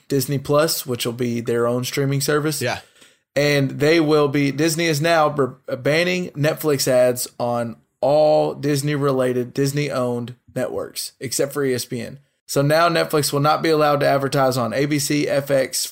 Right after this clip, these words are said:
Speaker 1: Freeform, which I'm not exactly sure what that is, and National Geographic. Because
Speaker 2: Freeform is,
Speaker 1: Netflix
Speaker 2: uh,
Speaker 1: isn't
Speaker 2: A B C Family is what it
Speaker 1: Oh,
Speaker 2: used to
Speaker 1: okay.
Speaker 2: be.
Speaker 1: So Net-, they don't want Netflix to advertise on because it's a direct competition to Disney Plus, the streaming service. And then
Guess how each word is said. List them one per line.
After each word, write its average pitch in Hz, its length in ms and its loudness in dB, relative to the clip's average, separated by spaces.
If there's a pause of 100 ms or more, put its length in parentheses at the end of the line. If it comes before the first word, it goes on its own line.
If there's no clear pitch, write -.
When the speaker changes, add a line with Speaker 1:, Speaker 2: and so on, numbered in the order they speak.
Speaker 1:
Freeform, 156 480 -2
which 127 120 -4
I'm 117 100 -4
not 120 160 -2
exactly 120 360 -4
sure 120 140 -6
what 117 80 -4
that 127 140 -2
is, 135 180 -4
and 117 260 -10
National 120 360 -4
Geographic. 113 720 -6 (320)
Because 135 440 2
Speaker 2:
Freeform 160 400 2
is, 135 160 0
Speaker 1:
Netflix - 20 0
Speaker 2:
uh, - 20 0 (100)
Speaker 1:
isn't 135 120 0
Speaker 2:
A 131 40 0
B 120 80 0
C 113 160 -2
Family 90 400 -8 (240)
is 107 100 -6
what 110 120 -2
it 127 40 2
Speaker 1:
Oh, 131 60 4
Speaker 2:
used 131 140 0
to 117 60 0
Speaker 1:
okay. 92 140 -2
Speaker 2:
be. 95 40 -12 (300)
Speaker 1:
So 139 440 0 (180)
Net-, 156 240 0
they 156 120 2
don't 160 180 4
want 156 140 2
Netflix 147 340 0
to 151 80 4
advertise 131 560 2
on 120 380 0 (100)
because 120 300 -2
it's 113 320 -2
a 117 100 0
direct 120 460 -2
competition 120 540 -2
to 120 140 -2
Disney 117 320 -4
Plus, 143 300 -2
the 113 80 -8
streaming 139 280 -2
service. 117 280 -4
And 156 100 0
then 180 260 0